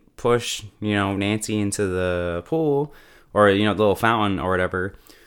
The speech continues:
But she's saying, you know, she was covered in water, and you keep saying, like, you didn't do it. So, like, again, I'm asking you, like, did you do it? And he's like, "I didn't put my hands on her," <laughs> um, which is clever and also true. So he's like,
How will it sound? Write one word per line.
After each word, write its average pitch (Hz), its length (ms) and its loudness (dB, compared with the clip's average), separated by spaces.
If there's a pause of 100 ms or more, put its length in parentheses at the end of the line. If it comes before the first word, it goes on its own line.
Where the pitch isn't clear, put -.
(140)
But 98 280 6
she's 131 220 -4
saying, 123 320 0
you 113 100 2
know, 110 60 4
she 135 160 0
was 120 100 0
covered 123 280 2
in 107 160 -2
water, 135 420 4
and 101 180 -2
you 98 80 -2
keep 110 200 -8
saying, 113 260 -2
like, 98 140 -6
you 104 80 -4
didn't 98 180 -2
do 123 160 0
it. 127 220 0
So, 98 240 2
like, 87 160 0
again, 107 320 2
I'm 98 80 0
asking 110 320 0
you, 90 120 -2
like, 82 140 -4
did 90 160 -6
you 92 80 -4
do 98 220 0
it? 131 120 0
And 87 220 -6
he's 87 160 -6
like, 90 180 -6 (460)
"I 123 160 6
didn't 160 160 4
put 156 100 2
my 127 120 2
hands 127 260 0
on 90 140 2
her," 87 220 0 (500)
<laughs> - 60 -2
um, 92 420 2 (120)
which 120 160 -2
is 113 120 -4
clever 104 360 4
and 101 140 0
also 92 300 -2
true. 101 340 0 (500)
So 104 220 2
he's 101 180 2
like, 95 220 2